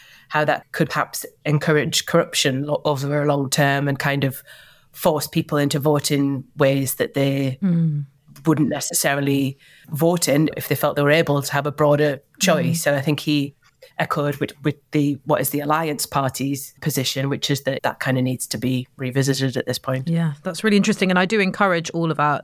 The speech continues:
Speaker 2: listeners to go back and listen to that episode because it's a fascinating chat. After the break, we'll answer your question about Labour's latest attack ads.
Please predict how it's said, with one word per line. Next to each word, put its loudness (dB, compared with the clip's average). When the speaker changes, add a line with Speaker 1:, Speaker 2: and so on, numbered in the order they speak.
Speaker 2:
listeners -6
to -6
go 0
back -6
and -2
listen 0
to -6
that 2
episode 0
because -4
it's -8
a -8
fascinating -4
chat. -4
After 0
the -2
break, 0
we'll 4
answer 0
your 4
question -4
about 0
Labour's -2
latest -8
attack 0
ads. -8